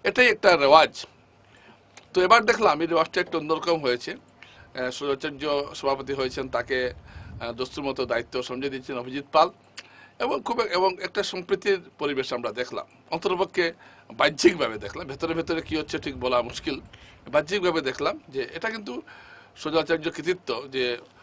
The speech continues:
এখন পর্যন্ত তার বিরুদ্ধে তেমন বিরোধিতা দেখা যাচ্ছে না, কিন্তু তমাল বণিকের যে একটা, আহ, গ্রুপ, সেটা কিন্তু এখন পর্যন্ত সহযোগিতা করছেন না সূর্যাচার্যের সঙ্গে, এটাও একটা লক্ষণীয় বিষয়। তো এই ধরনের কংগ্রেসে চলে,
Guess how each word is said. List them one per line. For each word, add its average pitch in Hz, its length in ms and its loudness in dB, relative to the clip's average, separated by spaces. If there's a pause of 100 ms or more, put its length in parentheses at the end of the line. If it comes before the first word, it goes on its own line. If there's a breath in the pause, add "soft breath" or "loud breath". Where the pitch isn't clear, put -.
(200 loud breath)
এখন 180 180 -6
পর্যন্ত 185 380 -2
তার 156 280 4
বিরুদ্ধে 160 340 0
তেমন 196 340 2
বিরোধিতা 147 380 0
দেখা 131 220 0
যাচ্ছে 131 300 -4
না, 202 140 -6 (380 loud breath)
কিন্তু 311 320 -4 (380 soft breath)
তমাল 196 220 6
বণিকের 214 640 -2
যে 170 100 2
একটা, 165 260 4 (100)
আহ, - 720 -2
গ্রুপ, 131 400 0
সেটা 202 240 2
কিন্তু 180 240 -4
এখন 160 140 -4
পর্যন্ত 151 420 -8
সহযোগিতা 139 540 -2
করছেন 147 360 -6
না 123 100 -2
সূর্যাচার্যের 113 480 -8
সঙ্গে, 135 340 -8 (460 loud breath)
এটাও 208 280 6
একটা 185 160 -2
লক্ষণীয় 123 460 -6
বিষয়। 131 300 -4 (1000 loud breath)
তো - 80 -8
এই 220 120 2
ধরনের 254 280 4
কংগ্রেসে 165 400 0
চলে, 107 260 -6